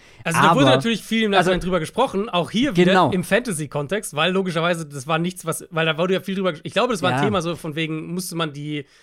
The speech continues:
Speaker 1: hätten die Falcons das irgendwie mehr declaren müssen? Ich meine, wenn's eine Migräne ist, vielleicht hat's erst mit Kickoff angefangen, weiß man ja auch nicht. Ähm,
Speaker 2: Es macht natürlich, es macht natürlich das Argument jetzt ein bisschen schwächer, wenn's kein, wenn's nicht dieses Standalone-Spiel war.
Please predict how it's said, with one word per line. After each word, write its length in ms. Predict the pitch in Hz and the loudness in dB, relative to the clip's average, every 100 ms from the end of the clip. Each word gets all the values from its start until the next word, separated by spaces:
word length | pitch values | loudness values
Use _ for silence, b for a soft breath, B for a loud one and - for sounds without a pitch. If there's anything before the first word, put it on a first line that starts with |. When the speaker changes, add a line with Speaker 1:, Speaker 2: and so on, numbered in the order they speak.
| b b | b b
Speaker 1:
hätten 220 | b 170 170 | b -6 -4
die 80 | |
Falcons 320 | 160 170 170 147 | -4 -2 -4 -6
das 100 | 156 | -8
irgendwie 240 | 170 165 | -4 -4
mehr 420 | 151 151 160 156 | -2 -2 0 0
declaren 520 | 139 143 151 175 208 | -4 -6 -2 0 0
müssen? 340 | 208 208 214 208 | -4 -6 -6 -6
Ich 220 | - _ | -10 _
meine, 140 | 143 139 | -12 -10
wenn's 100 | 135 | -10
eine 60 | |
Migräne 380 | 143 135 139 165 | -10 -6 -4 -4
ist, 100 | 165 | -6
vielleicht 200 | 160 143 | -6 -8
hat's 140 | 147 156 | -8 -8
erst 280 | 151 - _ _ | -10 -10 _ _
mit 180 | 156 - | -12 -8
Kickoff 300 | 190 165 - | -8 -8 -6
angefangen, 480 | 156 190 180 202 185 | -6 -4 -4 -6 -6
weiß 160 | 160 | -8
man 100 | 156 | -8
ja 80 | 135 | -4
auch 140 | 143 | -4
nicht. 240 | 202 226 - b b b b b | -4 -6 -12 b b b b b
Ähm, 420 | - 143 143 143 139 | -6 -4 -2 -4 -4
Speaker 2:
Es 140 | 147 | -2
macht 240 | 170 202 | -2 -2
natürlich, 560 | 202 185 196 190 180 - | -2 -2 0 0 -2 -6
es 100 | 143 | -6
macht 200 | 151 156 | -4 -4
natürlich 400 | 170 143 156 151 | -6 -4 -4 -4
das 160 | - 131 | -6 -4
Argument 420 | 127 127 123 135 | -2 0 0 0
jetzt 160 | 143 - | -4 -4
ein 80 | |
bisschen 220 | 117 - 113 | -6 -4 -6
schwächer, 380 | - 143 151 | -2 -2 -2
wenn's 200 | 127 113 | -2 -4
kein, 460 | - 127 139 135 131 | -2 0 0 0 -2
wenn's 200 | 113 117 | -2 -2
nicht 200 | 135 - | -2 -2
dieses 160 | 117 - | -6 -4
Standalone-Spiel 760 | 143 160 202 170 160 - 165 | -2 0 0 -2 -4 -4 -2
war. 200 | 151 156 | 0 -2